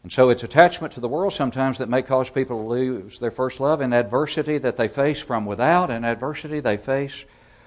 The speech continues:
from within. That's why we've got to redouble our efforts to make sure our love is not waning, or that it hasn't diminished.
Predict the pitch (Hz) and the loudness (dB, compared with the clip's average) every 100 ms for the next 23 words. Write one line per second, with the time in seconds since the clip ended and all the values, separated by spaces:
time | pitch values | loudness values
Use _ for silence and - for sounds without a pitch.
0 | _ _ _ _ 117 113 110 107 143 135 | _ _ _ _ -4 -2 -2 -4 -2 -4
1 | 78 90 - 110 107 95 98 - 110 110 | -6 -8 -10 -8 -6 -6 -8 0 0 0
2 | 98 104 101 117 110 110 113 123 107 - | -6 -4 -2 -2 -2 -4 -6 -8 -12 -14
3 | 107 113 - 123 113 104 104 107 131 139 | -12 -12 -12 -10 -8 -6 -8 -8 -10 -10
4 | 127 - _ _ _ _ _ _ _ _ | -12 -20 _ _ _ _ _ _ _ _
5 | _ _ _ _ _ 107 107 117 101 87 | _ _ _ _ _ -14 -10 -10 -10 -12
6 | 85 78 76 _ _ _ - 98 98 101 | -12 -14 -18 _ _ _ -8 -4 -4 -4
7 | 104 95 120 123 95 - _ _ _ _ | -4 -6 -8 -8 -10 -16 _ _ _ _
8 | _ _ _ _ _ _ _ _ _ _ | _ _ _ _ _ _ _ _ _ _
9 | _ 98 92 95 85 82 - - | _ -8 -4 -4 -6 -10 -16 -20